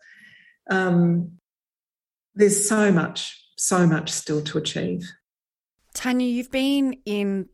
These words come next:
Speaker 2: the halls of power for over twenty years, and it does really feel like this year, when it comes to sexual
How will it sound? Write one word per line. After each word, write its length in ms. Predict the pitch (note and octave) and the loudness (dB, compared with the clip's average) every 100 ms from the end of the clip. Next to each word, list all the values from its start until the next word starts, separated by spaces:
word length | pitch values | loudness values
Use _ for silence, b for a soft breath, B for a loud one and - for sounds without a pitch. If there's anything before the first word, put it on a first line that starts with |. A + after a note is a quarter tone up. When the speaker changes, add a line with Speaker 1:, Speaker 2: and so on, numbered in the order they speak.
| _ | _
Speaker 2:
the 160 | E3 G3 | -6 -6
halls 460 | F3+ G3 F#3 F3 | -2 -4 -4 -6
of 120 | F3 - | -10 -4
power 640 | F3+ E3 D#3+ D#3+ D#3+ E3 _ | 0 0 0 0 -2 -4 _
for 240 | - G#3+ G3+ | 0 2 2
over 720 | G#3 G3+ G3 F#3 F#3+ F3+ F3+ - _ _ | 2 0 0 2 2 2 0 -2 _ _
twenty 420 | - - A3+ A3 F#3+ | -12 -4 -2 0 -4
years, 840 | D#3 F3 - - - F#3 G#3+ - - b b b b b - | -8 -10 -8 -8 -6 -6 -8 -10 -16 b b b b b 0
and 520 | A3+ G#3 G3+ G3+ - - _ _ | 2 4 2 0 -4 -12 _ _
it 220 | - B3+ - | -6 -4 2
does 340 | A#3+ B3 A3+ | 2 2 -2
really 320 | G3 G3 G3 | -2 0 -2
feel 340 | G3 - F#3+ F3+ | -4 -4 -4 -2
like 320 | F3 F3+ - | -2 -4 -8
this 400 | F#3 G3+ F#3 - - | -10 -6 -6 -8 -14
year, 600 | E3+ F3 E3+ F3 F3 F3+ | -10 -6 -2 -2 -2 -4
when 160 | G3 G3 | -6 -8
it 80 | - | -8
comes 400 | F#3+ F#3 F#3 - | -8 -6 -8 -12
to 360 | - G3 F3 | -8 -6 -6
sexual 720 | E3 - F#3+ - G#3+ G3 G3+ | -8 -10 -10 -8 -4 -4 -4